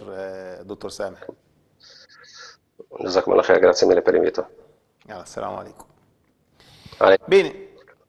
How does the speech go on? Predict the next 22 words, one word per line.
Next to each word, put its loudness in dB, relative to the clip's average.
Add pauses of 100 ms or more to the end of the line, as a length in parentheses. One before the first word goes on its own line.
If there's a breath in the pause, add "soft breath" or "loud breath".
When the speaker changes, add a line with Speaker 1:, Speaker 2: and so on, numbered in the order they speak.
(140)
Speaker 1:
noi -4
siamo 0
arrivati 2
al -4
termine 0
di -6
questa -6
puntata, -2
però, 0
visto -12
che -12
siamo -8
al -10
termine, -4
faccio -6
qualche -8
annuncio. -8
Noi -6
siamo -8
arrivati -4
all'ottava -4
puntata, -2